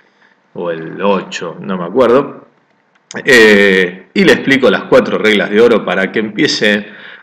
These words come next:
a, a pasarla mejor, esto de tener un plan. Miren el video de funciones ejecutivas, seguir las reglas del juego, identificarlas, jugar según las reglas del juego para hacer buenos planes, no ser el clavo que más sobresale y no poner el último ladrillo,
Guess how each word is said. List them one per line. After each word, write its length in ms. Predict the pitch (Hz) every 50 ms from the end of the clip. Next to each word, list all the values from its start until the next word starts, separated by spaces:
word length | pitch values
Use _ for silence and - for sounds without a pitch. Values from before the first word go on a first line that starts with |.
| _ _ -
a, 440 | 107 107 104 98 95 95 - - 113
a 100 | 110 -
pasarla 500 | 113 110 - - 113 156 143 127 113 117
mejor, 500 | 135 135 - 208 190 156 131 127 120 117
esto 240 | 101 - - 101
de 80 | 92 90
tener 300 | - 90 90 95 92 98
un 100 | 107 104
plan. 420 | 110 139 131 123 120 123 - -
Miren 280 | 165 175 151 117 107 98
el 120 | 95 90
video 180 | 92 92 101 101
de 60 | 92
funciones 480 | 98 - 95 - - 104 98 85 - -
ejecutivas, 720 | 85 - 85 85 90 92 90 107 101 95 92 92 - - - - - - _ _ _ _ _ _ - - 110
seguir 340 | - - 98 101 104 101
las 140 | 98 92 90
reglas 220 | 104 101 98 98 98
del 100 | 98 98
juego, 300 | - - 143 117 104 95
identificarlas, 720 | 92 87 92 90 - 98 87 - 107 101 95 92 92 87
jugar 260 | - - 101 98 92
según 240 | - - 95 92 92
las 80 | 90 92
reglas 200 | 101 98 98 95
del 60 | -
juego 180 | 151 135 85
para 120 | 90 92 -
hacer 160 | - - 202
buenos 260 | 196 214 - 127 123
planes, 360 | - 170 160 151 147 143 127
no 340 | 120 117 117 120 123 131 127
ser 300 | 120 - - - 117 107
el 120 | 104 98 95
clavo 220 | 110 113 107 101
que 120 | 98 101
más 160 | 98 120 - -
sobresale 480 | - 98 90 107 - - 117 107 101
y 40 | 95
no 160 | 104 104 95
poner 200 | 98 95 95 101
el 80 | 101 101
último 280 | 107 107 117 113 123
ladrillo, 580 | 123 127 139 147 147 139 147 147 151 151 151